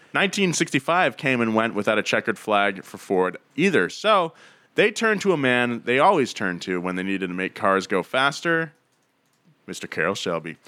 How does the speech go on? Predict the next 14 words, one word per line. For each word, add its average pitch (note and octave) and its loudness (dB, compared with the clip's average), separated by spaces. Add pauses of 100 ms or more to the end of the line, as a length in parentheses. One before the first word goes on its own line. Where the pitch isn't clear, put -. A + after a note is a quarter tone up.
(300)
Shelby's F#3+ 0
mechanics F#3 0
cracked D#3 0
open D3+ 0
the A#2+ 4
G A2+ 0
T A2+ -6
forty G2+ 2 (240)
and G2 -6
made A2+ 0
everything E3 0
cooler C#3+ 2
<laughs> - -2
inside, G#2 -2